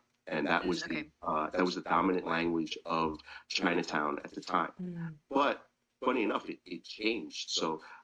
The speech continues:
Speaker 1: um, Toisan became Cantonese, and now Cantonese is kinda given away in, in, except in pockets in Chinatown,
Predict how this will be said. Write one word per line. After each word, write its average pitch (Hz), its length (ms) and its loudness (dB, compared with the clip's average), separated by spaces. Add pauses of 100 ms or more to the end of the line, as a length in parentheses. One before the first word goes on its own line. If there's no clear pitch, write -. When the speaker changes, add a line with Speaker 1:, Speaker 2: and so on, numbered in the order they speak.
Speaker 1:
um, 82 460 0 (380)
Toisan 92 600 4
became 90 340 -2
Cantonese, 78 840 -2
and 80 140 -4
now 78 220 2 (160)
Cantonese 87 640 4
is - 140 2
kinda 90 420 4
given 85 460 2
away 85 600 4 (260)
in, 85 300 0
in, 87 260 2
except - 340 -2
in - 100 -4
pockets - 520 -2
in 80 80 -10
Chinatown, 76 720 -8